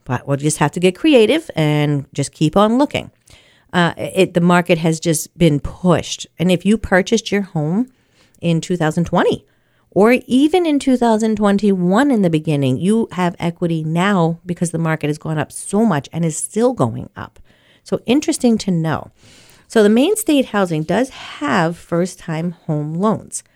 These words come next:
And I guess if you want to, um, utilize this, it has little or no down payment on a first-time home loan.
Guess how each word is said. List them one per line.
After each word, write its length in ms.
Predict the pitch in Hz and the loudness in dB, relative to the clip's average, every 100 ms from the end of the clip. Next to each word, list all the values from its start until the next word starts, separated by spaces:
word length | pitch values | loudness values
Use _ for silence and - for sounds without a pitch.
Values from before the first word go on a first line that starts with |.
| _ _ _ _ | _ _ _ _
And 220 | 190 185 | -4 -2
I 60 | 180 | -2
guess 380 | 180 214 220 - | -2 -2 -2 -4
if 180 | 196 190 | -4 -4
you 80 | 185 | -4
want 340 | 165 196 - - | -2 -4 -4 -6
to, 360 | 208 185 165 156 - | -4 -2 -4 -6 -10
um, 320 | 151 139 139 _ 175 | -10 -10 -14 _ -4
utilize 600 | 196 330 233 131 127 - | 2 2 4 2 0 -2
this, 220 | 135 147 | -4 -2
it 60 | |
has 200 | 156 156 | -2 -2
little 240 | 165 196 233 | 2 2 4
or 80 | 202 | 4
no 180 | 196 | 4
down 280 | 185 175 156 | 4 2 0
payment 380 | 156 135 143 196 | -2 -2 -2 -4
on 160 | - 151 | -4 -6
a 40 | |
first-time 500 | 135 151 127 - 117 | -4 -6 -6 -6 -8
home 240 | 127 110 104 | -6 -8 -6
loan. 220 | 143 262 | -4 -6